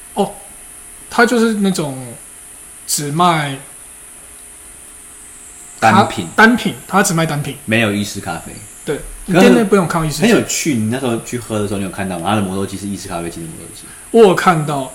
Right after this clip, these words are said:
Speaker 1: 我那时候我特别想了一下，为什么你要拿意式磨豆机？他准备两台，一台是那个 Niche Zero，
Speaker 2: 啊。
Speaker 1: 追刀的，啊，然后另外
Speaker 2: 哦，新的那台啊。
Speaker 1: 对，就是号称零成本。
Speaker 2: 就是斜的那个嘛。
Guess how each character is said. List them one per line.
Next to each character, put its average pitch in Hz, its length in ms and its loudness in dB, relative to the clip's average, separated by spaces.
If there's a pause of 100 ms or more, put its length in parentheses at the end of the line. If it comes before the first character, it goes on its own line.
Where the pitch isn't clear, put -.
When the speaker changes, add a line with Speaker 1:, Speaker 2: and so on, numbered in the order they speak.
Speaker 1:
我 208 100 8
那 269 140 8
时 277 80 6
候 233 100 8
我 180 60 2
特 233 160 4
别 190 120 4
想 139 300 -4
了 135 80 -8
一 139 100 -6
下， 175 160 0
为 214 160 4
什 220 140 -2
么 143 120 -6
你 135 60 -8
要 156 140 -2
拿 151 160 -2
意 170 100 -4
式 170 160 -4
磨 139 200 -4
豆 151 180 -2
机？ 139 320 -4 (240)
他 240 160 4
准 185 160 -2
备 180 60 0
两 147 180 -4
台， - 220 -10
一 214 80 0
台 160 180 0
是 160 280 0
那 151 120 -4
个 135 380 -8
Niche 170 320 0 (120)
Zero， 151 280 -4 (320)
Speaker 2:
啊。 95 220 -12 (120)
Speaker 1:
追 151 140 -4
刀 143 180 -6
的， 139 80 -8 (320)
啊， 147 200 -6 (500)
然 160 100 -2
后 170 60 4
另 196 140 4
外 202 40 6
Speaker 2:
哦， 170 40 4
新 151 100 2
的 131 60 0
那 123 140 2
台 104 160 -8
啊。 - 120 -14 (960)
Speaker 1:
对， 143 240 -2 (220)
就 220 140 4
是 294 80 4
号 214 80 6
称 202 180 4
零 170 100 0
成 160 120 -6
本。 156 80 -4
Speaker 2:
就 156 100 -6
是 135 60 -2
斜 - 340 2
的 117 80 2
那 123 140 0
个 110 100 -2
嘛。 85 140 -6